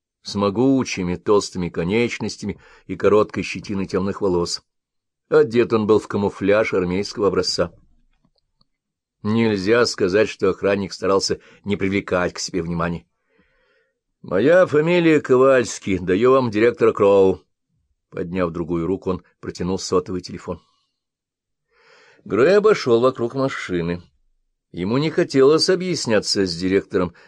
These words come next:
рассказывать про разбитую легенду. О какой секретности можно говорить, если он притащил с собой родителей? Похоже, даже охранник был озадачен присутствием в открытом кабриолете пожилой пары.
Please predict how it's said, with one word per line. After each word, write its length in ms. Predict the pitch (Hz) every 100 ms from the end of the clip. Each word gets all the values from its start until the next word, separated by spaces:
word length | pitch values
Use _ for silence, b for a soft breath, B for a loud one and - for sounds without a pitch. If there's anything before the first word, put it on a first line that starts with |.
| b
рассказывать 680 | 101 113 - - 95 95 82
про 180 | 85 92
разбитую 500 | 85 85 85 87 80
легенду. 520 | 82 80 98 117 101 _ _ _ _ _ _ _ _
О 160 | 87
какой 440 | 92 98 - 107 104
секретности 840 | - 101 - 113 131 92 - -
можно 300 | 87 85 87
говорить, 260 | 85 82 73
если 200 | - 87
он 60 |
притащил 560 | 80 80 - - - 135
с 60 | -
собой 300 | 98 113 101
родителей? 460 | 104 110 - 82 _ _ _ _ _ _ _ _ _ _
Похоже, 480 | - 107 - 220 175
даже 420 | 143 180 143 117
охранник 600 | 107 - 151 196 214 208
был 180 | 185 202
озадачен 580 | 190 196 175 175 - 95
присутствием 640 | 98 92 107 104 - 92 - b b
в 120 | - 104
открытом 400 | - 107 101 95
кабриолете 560 | 92 95 95 95 -
пожилой 340 | - 90 92 90
пары. 260 | 92 92